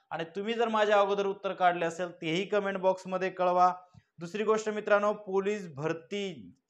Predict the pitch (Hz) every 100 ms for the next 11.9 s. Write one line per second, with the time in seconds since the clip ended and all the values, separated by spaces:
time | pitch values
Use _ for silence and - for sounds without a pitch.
0 | - 170 190 190 185 180 165 175 185 185
1 | - 185 185 175 185 190 - _ _ 160
2 | 220 247 208 220 208 208 202 185 190 -
3 | 196 196 190 190 175 185 190 190 196 185
4 | 175 185 170 185 175 - 175 170 160 156
5 | 151 160 196 - _ _ 170 165 170 196
6 | 208 220 226 220 190 196 190 180 175 190
7 | 190 190 180 - 202 220 214 - 190 185
8 | 196 156 175 175 170 170 170 165 156 175
9 | 180 180 - _ _ 185 185 180 220 233
10 | 226 202 - 185 180 175 180 160 151 -
11 | 165 165 147 160 180 185 165 165